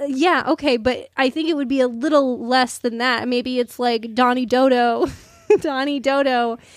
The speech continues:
you know, um, came up, uh, he eradicated webbed feet.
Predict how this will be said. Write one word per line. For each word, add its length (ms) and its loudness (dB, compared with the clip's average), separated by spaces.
you 140 2
know, 260 4
um, 500 -2
came 260 0
up, 240 -2
uh, 540 -2
he 1700 -6
eradicated 760 0
webbed 300 -2
feet. 360 -12